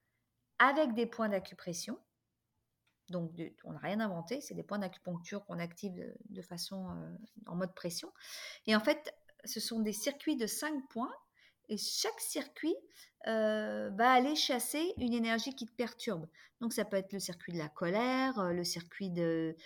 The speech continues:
trop d'émotions, du stress, trop de pression, euh, de l'impuissance, euh, de la difficulté à t'enraciner ou à dans, dans quelle direction prendre. Enfin, tu vois, il y a vingt-deux circuits. Il a mis au point vingt-deux circuits.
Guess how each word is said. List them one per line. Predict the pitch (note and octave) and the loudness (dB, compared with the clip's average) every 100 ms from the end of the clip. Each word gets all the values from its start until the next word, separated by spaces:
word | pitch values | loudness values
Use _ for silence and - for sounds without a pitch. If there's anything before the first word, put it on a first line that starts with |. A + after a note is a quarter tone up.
| - - | -20 -8
trop | - | -2
d'émotions, | F3 E3+ E3+ F3 - B3+ B3 B3+ | 2 2 2 0 2 4 4 4
du | A3+ D4 C#4 | 4 4 2
stress, | - - - A3+ A#3 A#3 A#3 - | 0 -4 2 4 6 4 0 -2
trop | - C4 | 0 0
de | |
pression, | - F#3+ F#3 - A#3 A#3 A#3 A#3+ - - - | 0 -4 -2 -2 2 2 2 0 -8 -16 0
euh, | G3 F#3+ | 2 4
de | A#3 | 6
l'impuissance, | C4 B3+ G#3+ F#3 - A#3 A#3 A#3 A3+ - - _ - | 4 2 -6 -4 2 4 4 2 -2 -6 -16 _ 0
euh, | G3 F#3+ G3 | 2 4 2
de | F#3+ | 4
la | G3 | 4
difficulté | G3+ - A3 A3 G#3 B3 A#3+ A3+ | 4 -4 -6 -4 0 2 4 4
à | F#3+ | 4
t'enraciner | F#3 G3+ F#3 F#3 - G3 G3 G3 | 2 0 0 -2 -2 0 2 2
ou | F#3 | 4
à | |
dans, | F3 F3+ F3 | 2 2 -2
dans | F3 F3 E3+ E3+ | -2 -2 -2 -4
quelle | G#3+ G#3 | -2 -2
direction | G3 F#3 F#3 F#3 F3 | 0 -2 -2 -6 -6
prendre. | - C#4+ | -4 -4
Enfin, | A#3 | -4
tu | G3+ | -4
vois, | B3+ C#4+ - _ _ | -4 -6 -12 _ _
il | G#3 | 0
y | |
a | G#3 | 2
vingt-deux | A#3 B3+ B3+ | 4 2 2
circuits. | A#3+ G#3+ - - | 0 -2 -6 -6
Il | F3+ | -4
a | F3+ | -2
mis | G#3 | 0
au | G#3+ | -2
point | G#3+ A3 | 0 0
vingt-deux | G#3 G#3 G#3 | 2 0 0
circuits. | F#3+ F3+ - E3 | -4 -8 -12 -14